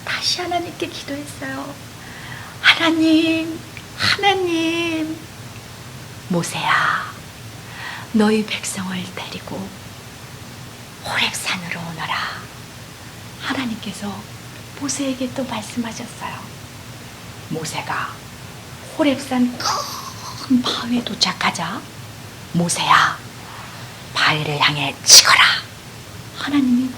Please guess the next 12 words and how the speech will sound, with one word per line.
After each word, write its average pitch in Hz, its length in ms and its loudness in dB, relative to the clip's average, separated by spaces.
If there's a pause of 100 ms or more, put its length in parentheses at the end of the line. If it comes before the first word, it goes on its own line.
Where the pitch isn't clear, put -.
명령하셨어요. 285 880 4 (540)
<gasps> 294 540 2 (1300)
쳤더니, 233 540 8 (520)
어, 349 160 12
이게 311 220 12
웬일일까? 311 560 8 (1040)
어, - 480 2 (1120)
이 480 180 4 (380)
반석 - 540 8 (100)
바위에서 294 600 8
말이야, 254 320 0 (1000)
콸콸콸콸콸콸콸. - 1400 8